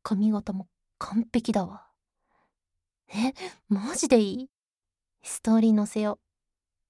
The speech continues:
う。え？写真送れ？ああ、はいはい。後で送りつけるね。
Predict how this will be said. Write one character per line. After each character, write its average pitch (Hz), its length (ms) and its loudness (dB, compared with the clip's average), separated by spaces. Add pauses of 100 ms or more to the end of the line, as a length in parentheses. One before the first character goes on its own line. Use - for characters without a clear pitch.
(2750)
う。 226 40 2
え？ 262 120 2 (920)
写 196 280 -6
真 320 240 -4
送 269 200 -4
れ？ 349 220 4 (1300)
あ 226 60 -4
あ、 214 520 -2
は 220 140 -4
い 233 80 0
は 240 180 -4
い。 - 80 -6 (1700)
後 220 320 0
で - 100 -12
送 196 260 -6
り 247 120 -4
つ - 100 -16
け 285 140 -2
る 262 80 -2
ね。 285 400 -2